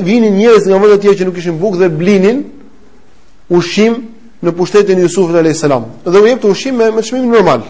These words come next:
Dhe i jepte për çdo person vetëm një, një ngarkesë deveje gjithsej.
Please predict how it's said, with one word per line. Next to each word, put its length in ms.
Dhe 320
i 160
jepte 380
për 220
çdo 260
person 540
vetëm 720
një, 80
një 160
ngarkesë 500
deveje 460
gjithsej. 320